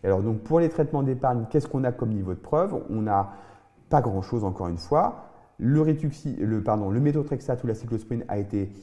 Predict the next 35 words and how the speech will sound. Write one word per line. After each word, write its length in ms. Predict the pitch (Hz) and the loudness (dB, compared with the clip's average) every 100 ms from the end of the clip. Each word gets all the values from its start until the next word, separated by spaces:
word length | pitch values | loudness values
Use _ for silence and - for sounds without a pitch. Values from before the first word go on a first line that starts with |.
| - _ - | -20 _ -10
euh, 180 | 92 90 | -6 -2
démontré 560 | 98 139 139 135 127 113 | 2 2 2 -2 -4 -4
très 180 | - | -6
clairement 260 | 139 135 127 | -4 -4 -4
efficace 360 | 123 123 113 107 | -4 -4 -2 0
dans 120 | 117 | -2
les 80 | 117 | 0
formes 340 | 127 104 98 | -2 -2 -2
juvéniles 440 | 117 131 135 131 | 0 0 0 -2
de 80 | 98 | -2
dermatomyosite, 1120 | 92 104 98 95 95 80 95 98 104 190 - | -2 -2 -2 -2 -4 -4 -2 0 0 -4 -6
donc 160 | 98 98 | -6 -6
c'était 220 | - 98 | -8 -6
pas 160 | - 143 | 0 0
les 120 | 113 | 0
antisynthétases, 840 | 101 101 90 90 85 87 120 175 - - - - - | -4 -8 -10 -8 -6 -2 -2 -4 -8 -16 -20 -20 -10
dans 100 | 101 | -8
cette 200 | 107 98 | -6 -4
étude 300 | 92 127 123 | -4 -6 -6
qui 100 | 95 | -6
est 40 | |
l'étude 280 | 87 85 95 | -6 -6 -6
la 80 | 85 | -8
plus 140 | - | -10
convaincante 560 | - - 117 110 123 117 | -8 -4 -2 -2 -4 -4
pour 80 | 90 | -8
le 60 | |
traitement 320 | - 85 85 82 | -8 -10 -8 -8
d'épargne, 480 | 85 - 110 117 - | -6 -4 -4 -4 -8
c'est, 160 | - 95 | -12 -12
c'est 180 | 92 85 | -10 -10
fait 520 | - 95 - - - | -8 -8 -8 -12 -4
par 100 | 143 | 0
les 100 | 131 | 0
pédiatres. 520 | 92 82 101 170 - | -2 -4 -4 -6 -10